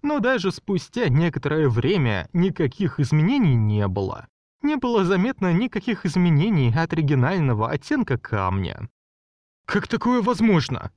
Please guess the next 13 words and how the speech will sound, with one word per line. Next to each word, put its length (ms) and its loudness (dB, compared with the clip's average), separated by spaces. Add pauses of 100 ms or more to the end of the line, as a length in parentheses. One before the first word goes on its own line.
(160)
Святой 420 0
камень 400 2
вообще 480 0
не 140 4
изменился 520 0
в 60 -8
цвете!» 580 -4 (800)
Дишу 720 -2
не 140 0
смог 300 -4
сдержать 720 -2
тревожных 640 0
слёз. 600 -4